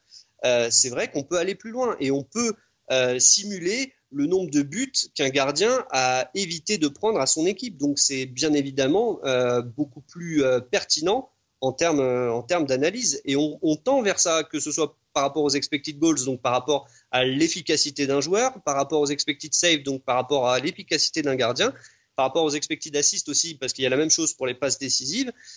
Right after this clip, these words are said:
euh, qui, euh, déterminent, entre guillemets, la qualité, euh, de, de, dans la, dans la créativité, on va dire, euh, des, des passes.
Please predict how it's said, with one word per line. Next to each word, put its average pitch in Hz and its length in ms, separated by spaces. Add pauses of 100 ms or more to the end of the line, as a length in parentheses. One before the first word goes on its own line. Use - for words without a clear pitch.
(200)
euh, 123 640
qui, 180 280
euh, 131 180
déterminent, 135 520
entre 135 220
guillemets, 135 340
la 135 140
qualité, 139 560
euh, 123 380
de, 120 580 (420)
de, 117 460
dans 120 100
la, 117 300
dans 117 120
la - 300 (160)
créativité, 139 600
on 165 60
va 127 100
dire, 151 180
euh, 131 200
des, 139 220
des 139 200
passes. - 400